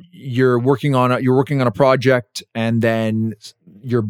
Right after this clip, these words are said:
Speaker 2: your boss or someone else drops something else on you, or you're talking to a client if you're in sales and then all of a sudden you get a call from an underwriter. Like, what's that looking like for yourself, right? The first interview also for me,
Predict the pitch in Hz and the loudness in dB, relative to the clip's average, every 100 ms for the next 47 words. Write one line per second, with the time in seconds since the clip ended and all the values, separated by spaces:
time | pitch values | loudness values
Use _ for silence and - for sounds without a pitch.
0 | - 110 104 113 113 - 117 123 113 110 | -6 -6 -2 0 0 -2 -4 -4 -2 -4
1 | 107 117 107 - 107 110 110 - 113 113 | -2 -4 -4 -4 -4 -2 -2 -2 -2 0
2 | 139 135 131 131 117 120 113 - 120 113 | 2 2 2 0 -2 -4 -4 -2 -2 -2
3 | 107 117 107 - 123 117 113 107 110 110 | -4 -2 -2 0 0 2 0 -2 -4 -4
4 | 104 104 120 110 107 107 107 107 117 107 | -4 -4 -4 -4 -6 -6 -6 -4 -4 -4
5 | 110 104 104 104 104 104 104 104 - _ | -4 -4 -2 -2 0 0 -2 -6 -8 _
6 | - 131 143 - 135 113 117 127 110 104 | -6 -2 -2 0 0 0 -4 -2 -4 -4
7 | 107 - 104 101 - 95 - - _ _ | -6 -6 -4 -2 -4 -6 -14 -20 _ _
8 | - 117 135 _ - - - 120 185 143 | -2 0 0 _ -20 -20 -6 0 2 2
9 | 180 160 156 143 147 147 - 123 127 131 | 2 2 4 4 2 -2 0 -2 0 0
10 | 131 - | -2 -6